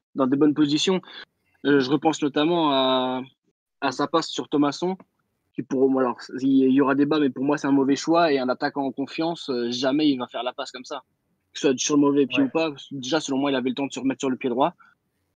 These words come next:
Speaker 1: mais un attaquant en confiance, même du mauvais pied, dans cette position-là, il tire, il cherche pas du tout à faire une passe. Et je pense que ça, c'est aussi, euh, criant du manque de confiance.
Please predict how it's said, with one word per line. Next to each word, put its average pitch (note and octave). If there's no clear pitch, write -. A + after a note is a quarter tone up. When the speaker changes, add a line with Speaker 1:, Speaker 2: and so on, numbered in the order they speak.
Speaker 1:
mais B2+
un B2+
attaquant B2+
en C#3
confiance, C#3+
même C3
du C3
mauvais C#3
pied, D#3
dans C#3+
cette C3+
position-là, D3+
il C3
tire, E3
il B2
cherche -
pas D3+
du C#3
tout D#3
à D3
faire C3+
une C#3+
passe. D3+
Et A#2+
je -
pense C#3+
que C#3+
ça, D3
c'est C3
aussi, C3+
euh, A#2
criant D3
du C3
manque C#3
de C3+
confiance. C3